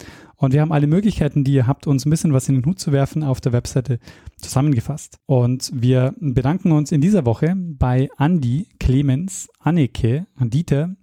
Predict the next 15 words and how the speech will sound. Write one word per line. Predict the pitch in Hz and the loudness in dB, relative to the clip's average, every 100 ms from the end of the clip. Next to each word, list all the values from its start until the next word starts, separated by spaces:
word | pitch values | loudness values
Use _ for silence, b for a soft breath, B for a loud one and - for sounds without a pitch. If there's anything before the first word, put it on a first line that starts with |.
| B B B | B B B
Philipp, | - - 165 143 - - - _ _ | -20 -2 2 2 -2 -8 -10 _ _
Holger, | - 143 185 120 120 175 - b b | -2 0 2 2 0 -2 -12 b b
Hendrik, | - 135 160 196 - - - _ _ _ | -2 0 0 -2 -6 -18 -20 _ _ _
Frank, | - 120 147 - - - | -2 0 0 -8 -18 -2
Marco, | 120 110 127 - 170 170 | 0 2 0 -2 -4 -2
Ulrike, | - 139 131 170 - 139 190 _ _ | 0 2 2 0 0 -2 -2 _ _
Alexandra, | - 120 - 120 131 156 175 196 b b b | -2 0 0 -2 -2 -2 -4 -6 b b b
Daniel, | - 113 120 139 165 180 - | -2 0 2 2 2 2 -4
Stefan, | - 147 - 175 175 170 - | -4 -4 0 -2 -2 -4 -2
Jonas, | 120 127 147 170 196 - - | 0 2 2 0 -4 -10 -6
Jens, | 123 120 131 185 - - | 0 0 0 -6 -10 -8
Helmut, | - 131 160 180 - B B B | 0 2 2 -4 -8 B B B
Sebastian, | - 131 131 - - 170 175 180 b | -6 -2 -2 -2 -2 -2 -2 -8 b
Hendrik, | - 139 147 160 - - _ - | -2 0 0 -2 -6 -14 _ -2
Marc | 117 127 147 | 0 0 -6